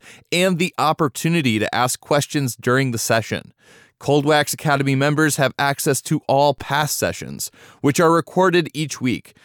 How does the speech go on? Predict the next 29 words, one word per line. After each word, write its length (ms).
So 200
if 140
you're 140
hesitating 640
to 100
join 340
mid-quarter, 720
no 280
worries 440
about 220
missing 340
out. 320
There 160
is 120
plenty 360
for 140
you 140
to 160
explore, 600
and 160
you 60
can 160
watch 320
previous 440
sessions 520
on 160
your 200
own 220
schedule. 580